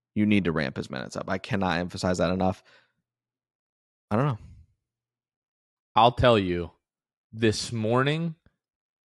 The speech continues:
Speaker 2: I was like, "Maybe it was a tank move." When the injury stuff came out, I'm like, "All right, probably not."
Speaker 1: Right.
Speaker 2: But let's, let's see what happens with this. Like, I just, like,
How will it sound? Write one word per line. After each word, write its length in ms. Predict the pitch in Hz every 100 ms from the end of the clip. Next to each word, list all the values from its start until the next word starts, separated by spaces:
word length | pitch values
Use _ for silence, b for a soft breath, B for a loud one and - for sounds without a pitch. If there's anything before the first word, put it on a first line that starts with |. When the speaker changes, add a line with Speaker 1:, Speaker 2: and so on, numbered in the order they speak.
| _
Speaker 2:
I 100 | 104
was 240 | 104 101 101
like, 240 | 95 - - _ -
"Maybe 460 | 123 139 131 123
it 40 | 107
was 160 | 98 98
a 60 |
tank 340 | - 104 92 113
move." 400 | 110 113 - - _ _ _ _
When 200 | - 110
the 160 | 104 113
injury 280 | 139 123 113
stuff 320 | - 107 95
came 220 | - 98
out, 180 | 87 85
I'm 120 | 90
like, 340 | 92 82 - - _ _
"All 120 | - 85
right, 180 | 65 - _ _ _ _ _ _ -
probably 460 | 135 131 98 98
not." 360 | 98 87 71 - _ _ _
Speaker 1:
Right. 180 | - - _ _
Speaker 2:
But 100 | 107
let's, 420 | 98 104 - - -
let's 200 | 104 101
see 140 | - 117
what 160 | 98
happens 560 | 95 87 - 78 78 -
with 160 | 82 -
this. 240 | 71 -
Like, 120 | 104
I 100 | 107
just, 260 | 107 107 -
like, 160 | 92